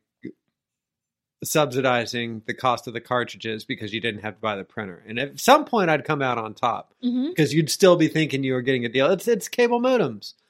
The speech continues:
Speaker 1: It's
Speaker 2: Yeah.
Speaker 1: not like
Speaker 2: 'Cause printers are so cheap now. Not, I don't know, not three D printers, but, like, relative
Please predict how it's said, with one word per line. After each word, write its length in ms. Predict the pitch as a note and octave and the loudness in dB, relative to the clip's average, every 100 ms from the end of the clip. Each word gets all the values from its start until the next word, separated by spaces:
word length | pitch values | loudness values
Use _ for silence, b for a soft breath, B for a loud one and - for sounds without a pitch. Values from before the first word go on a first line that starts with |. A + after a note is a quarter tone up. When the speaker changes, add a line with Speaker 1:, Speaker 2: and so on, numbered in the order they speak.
| _ _ _ - | _ _ _ -2
Speaker 1:
It's 100 | A#3+ | 2
Speaker 2:
Yeah. 100 | G#3+ | 4
Speaker 1:
not 200 | G#3+ G3 | 2 4
like 360 | E3+ E3 C#3 _ | 4 4 0 _
Speaker 2:
'Cause 140 | C4+ - | -4 -4
printers 500 | - E4 A4 C4 G#3+ | 0 0 2 0 0
are 120 | G3+ | -4
so 260 | - A#3 C#4 | -2 -2 -2
cheap 440 | - A3 G3 D#3+ _ _ _ _ _ _ _ _ _ | -4 -4 -6 -8 _ _ _ _ _ _ _ _ _
now. 560 | F3 E3+ E3 D3 E3 F3 _ _ | -8 -4 -4 -6 -10 -16 _ _
Not, 240 | A3+ A#3 | -2 0
I 100 | A#3 | 0
don't 140 | A3 G#3+ | 0 -2
know, 160 | F#3+ | -4
not 260 | F#3+ G#3+ - | -2 -4 -4
three 180 | A#3+ E3 | -10 -8
D 140 | E3+ | -8
printers, 480 | F#3+ D#3+ D3+ D#3 D#3+ | -10 -14 -14 -14 -12
but, 200 | F3 F3+ | -6 -4
like, 220 | G#3 F#3 _ _ _ _ _ _ | -4 -6 _ _ _ _ _ _
relative 560 | G#3+ A3 A#3 A#3 G3 | -2 0 0 -2 -6